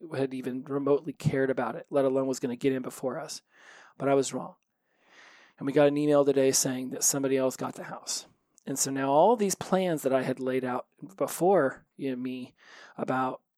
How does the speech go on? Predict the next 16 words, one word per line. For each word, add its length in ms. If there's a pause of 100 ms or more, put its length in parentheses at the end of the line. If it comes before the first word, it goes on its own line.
(140)
you 100
know, 60
going 320
through, 600
I'm 80
going 260
through 140
this 160
addiction, 640 (100)
uh, 200 (140)
a 60
recovery 540
specialist 640
training 380
next 320
week. 300